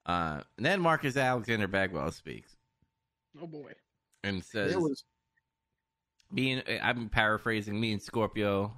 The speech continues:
Speaker 1: uh, not Scorpio, Jesus Christ.
Speaker 3: You gotta do it in his Georgia, deep South Georgia accent.
Speaker 1: Oh, I can't
Speaker 3: And
Speaker 1: do
Speaker 3: your
Speaker 1: that.
Speaker 3: video works, so I
Speaker 2: Me,
Speaker 3: gotta
Speaker 2: me and, I have been working real hard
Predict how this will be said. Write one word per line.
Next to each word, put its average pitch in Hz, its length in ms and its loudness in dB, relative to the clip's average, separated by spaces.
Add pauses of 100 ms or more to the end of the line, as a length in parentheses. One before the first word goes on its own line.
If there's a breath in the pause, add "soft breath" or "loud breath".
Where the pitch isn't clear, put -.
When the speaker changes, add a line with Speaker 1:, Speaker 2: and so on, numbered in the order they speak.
(160)
Speaker 1:
uh, 101 80 0
not 101 140 0
Scorpio, 78 360 -4
Jesus 78 380 -8 (340)
Christ. 76 380 -2 (200)
Speaker 3:
You - 120 -12
gotta 226 180 8
do 220 160 10
it 226 80 12
in 190 60 -2
his 170 160 2
Georgia, 185 560 6
deep 170 360 0
South 185 440 8
Georgia 165 440 4
accent. 139 680 0
Speaker 1:
Oh, 76 80 -2
I 87 100 0
can't 85 240 -2
Speaker 3:
And 143 80 -2
Speaker 1:
do 156 40 0
Speaker 3:
your 165 100 2
Speaker 1:
that. 147 200 -6
Speaker 3:
video - 220 -4
works, - 260 -2
so - 80 -4
I 139 40 6
Speaker 2:
Me, 151 60 8
Speaker 3:
gotta 139 200 4
Speaker 2:
me 240 120 6 (120)
and, 247 120 -2 (920)
I 254 140 6
have 240 100 4
been 233 160 0
working 226 320 8
real 247 200 6
hard 226 540 2